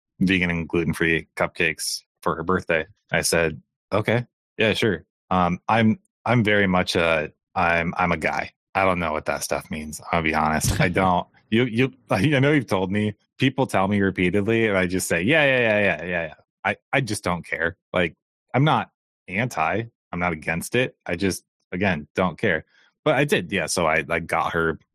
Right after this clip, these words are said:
Speaker 1: the whatever cupcakes, and it tastes good, and I'll eat them instead of a normal cupcake. I just, so it doesn't have to be,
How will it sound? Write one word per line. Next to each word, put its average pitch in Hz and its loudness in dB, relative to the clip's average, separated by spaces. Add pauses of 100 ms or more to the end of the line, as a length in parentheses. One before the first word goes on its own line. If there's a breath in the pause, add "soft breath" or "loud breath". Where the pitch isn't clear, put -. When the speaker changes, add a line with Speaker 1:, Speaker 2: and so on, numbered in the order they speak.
Speaker 1:
the 80 0
whatever 87 0
cupcakes, - -4 (260)
and 117 2
it 117 0
tastes 180 2
good, 85 -2 (280)
and 101 0
I'll 131 4
eat 151 -2
them 85 -2 (360)
instead 98 0
of 104 -2
a 110 0
normal 117 4
cupcake. 101 -2 (320)
I 104 0
just, 104 -2 (220)
so 110 0
it 107 -4
doesn't 147 0
have 107 0
to 98 -6
be, 98 2